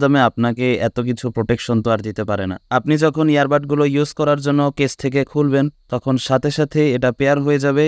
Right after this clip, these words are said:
এবং একটা লাইট অফ হবে, একটা লাইট জ্বলতে থাকবে এবং আপনার ফোনের সাথে যখন কানেক্ট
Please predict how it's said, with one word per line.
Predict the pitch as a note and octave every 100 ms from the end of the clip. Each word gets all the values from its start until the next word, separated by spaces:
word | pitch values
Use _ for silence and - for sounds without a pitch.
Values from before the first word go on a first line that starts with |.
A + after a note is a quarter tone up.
| C3+
এবং | B2 A#2+ B2+
একটা | B2+ C#3+ C3+
লাইট | B2+ B2+ -
অফ | C3 D3
হবে, | C#3+ D3
একটা | B2 - A#2+
লাইট | A#2+ A2+
জ্বলতে | A2+ A2 A2
থাকবে | G2 G2 G#2+
এবং | A#2+ A#2+
আপনার | A#2 C#3 C#3+
ফোনের | - C3+ D3+
সাথে | D#3 E3 D#3+
যখন | D#3 D#3+
কানেক্ট | C#3+ D3